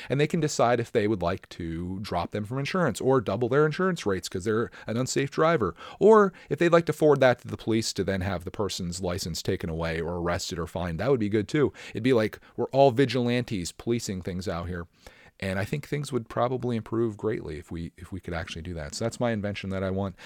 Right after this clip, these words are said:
That and the bus app, uh, which apparently already exists, but I wanna know where this school bus is so we can get out to the bus, like, without having to wait. And if we're waiting out there for twenty minutes, know if it already went by or if, like, it's just running late. Those are my, my two apps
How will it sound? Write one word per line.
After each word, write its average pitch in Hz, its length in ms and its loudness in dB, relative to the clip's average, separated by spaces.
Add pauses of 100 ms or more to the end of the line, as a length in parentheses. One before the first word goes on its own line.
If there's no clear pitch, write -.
(140)
That 139 300 4
and 120 240 0
the 113 140 2
bus 104 340 -2
app, 85 320 -8 (360)
uh, 90 180 -6
which 98 200 -4
apparently 113 560 0
already 98 280 4
exists, 87 520 -6 (280)
but 92 100 -4
I 90 80 0
wanna 101 240 0
know 98 140 0
where 95 180 2
this 87 140 -2
school 92 220 -4
bus 85 220 -4
is 82 320 -4 (200)
so 92 180 0
we 90 100 -2
can 90 200 -4
get 101 180 0
out 95 160 2
to 107 60 -8
the 95 60 -4
bus, 87 260 -4
like, 82 160 -8
without 87 180 -2
having 87 220 -4
to 80 80 -6
wait. 82 280 -4
And 82 240 -8 (200)
if 104 160 -4
we're 113 80 4
waiting 110 260 6
out 98 160 0
there 98 80 2
for 85 120 -8
twenty 98 260 -4
minutes, 90 280 -6
know 135 160 4
if 127 120 0
it 117 60 2
already 107 200 6
went 92 180 -2
by 85 240 -2
or 80 140 -2
if, - 260 -14
like, 80 200 -10
it's - 100 -14
just - 180 -12
running 78 200 -10
late. 73 240 -12
Those 95 160 -6
are - 20 -4
my, 82 140 -4 (280)
my - 120 -6
two 113 280 0
apps - 480 -6